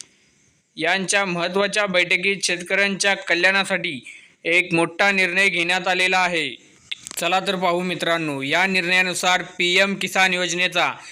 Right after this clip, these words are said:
विसावा हप्ता आणि नमो शेतकरी योजनेचा सातवा हप्ता एकाच दिवशी शेतकऱ्यांच्या खात्यामध्ये जमा होणार आहे. या निर्णयामुळे शेतकऱ्यांना एकाच वेळी जवळपास पाच हजार रुपयाची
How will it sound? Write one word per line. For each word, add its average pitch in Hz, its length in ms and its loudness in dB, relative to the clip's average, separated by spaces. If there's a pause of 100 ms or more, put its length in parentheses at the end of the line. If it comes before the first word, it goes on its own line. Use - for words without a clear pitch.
(260)
विसावा 202 440 2
हप्ता 190 360 2
आणि 185 420 0
नमो 180 300 -2
शेतकरी 190 440 0
योजनेचा 180 560 0 (420)
सातवा 196 460 2
हप्ता 180 480 2
एकाच 196 440 2
दिवशी 185 380 0
शेतकऱ्यांच्या 190 760 2
खात्यामध्ये 180 560 2
जमा 170 280 0
होणार 175 320 2
आहे. 151 420 0 (460)
या 185 240 4
निर्णयामुळे 185 760 2
शेतकऱ्यांना 180 720 0 (320)
एकाच 196 500 2
वेळी 185 260 2
जवळपास 185 640 0
पाच 190 280 -2
हजार 185 280 0
रुपयाची 180 680 0